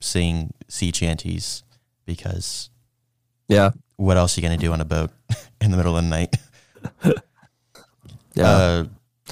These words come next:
Speaker 2: I also, I just, one thing, which I don't know if I totally missed this. I might have just completely missed this. When he smashed the,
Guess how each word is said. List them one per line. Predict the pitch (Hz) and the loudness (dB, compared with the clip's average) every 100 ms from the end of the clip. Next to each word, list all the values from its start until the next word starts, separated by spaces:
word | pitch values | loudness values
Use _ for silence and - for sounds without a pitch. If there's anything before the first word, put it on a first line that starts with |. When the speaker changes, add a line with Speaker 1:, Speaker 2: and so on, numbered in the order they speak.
| - | -2
Speaker 2:
I | 147 208 | 4 6
also, | 175 180 180 151 - | 6 6 6 4 4
I | 156 | 4
just, | 170 233 - _ | 4 2 -2 _
one | - 120 127 190 | 0 4 4 4
thing, | - 156 127 - _ _ _ _ _ | 4 4 4 -2 _ _ _ _ _
which | 135 143 - - | 4 4 2 2
I | |
don't | 151 | 6
know | 175 | 8
if | 151 | 6
I | |
totally | 135 - - 139 127 110 | 6 4 6 8 8 8
missed | 90 - | 6 2
this. | - - | 2 4
I | 131 | 6
might | 156 | 8
have | 117 | 6
just | 98 | 4
completely | - 101 - 92 | 4 4 4 6
missed | 95 - | 4 4
this. | - - - | 0 0 4
When | 135 | 8
he | 160 302 | 8 8
smashed | - - 127 123 156 - - - _ 127 | 6 6 8 8 4 2 -4 -8 _ 4
the, | 127 107 113 | 8 8 8